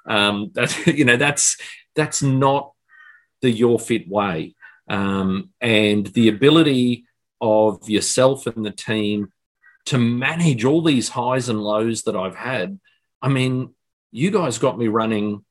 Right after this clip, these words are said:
you know, five Ks in just on twenty-five minutes or just under twenty-five minutes over the Gateway Bridge and back. I was in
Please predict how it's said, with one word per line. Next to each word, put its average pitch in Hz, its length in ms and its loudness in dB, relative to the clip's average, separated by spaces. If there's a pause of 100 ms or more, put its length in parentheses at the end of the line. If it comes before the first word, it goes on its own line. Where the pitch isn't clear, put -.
(160)
you 156 80 -4
know, 113 120 -8
five 139 380 -10
Ks 135 460 -6
in 113 360 -6 (160)
just 170 240 -6
on 123 220 -6
twenty-five 127 640 -8
minutes 135 320 -6
or 117 60 -6
just 147 260 -10 (100)
under 123 200 -10
twenty-five 123 600 -10
minutes 135 240 -10 (100)
over 170 300 -4
the 151 120 0
Gateway 135 540 -4
Bridge 123 300 -6
and 143 180 -10
back. 104 340 -12
I 156 160 -8
was 147 260 -2
in 117 260 -6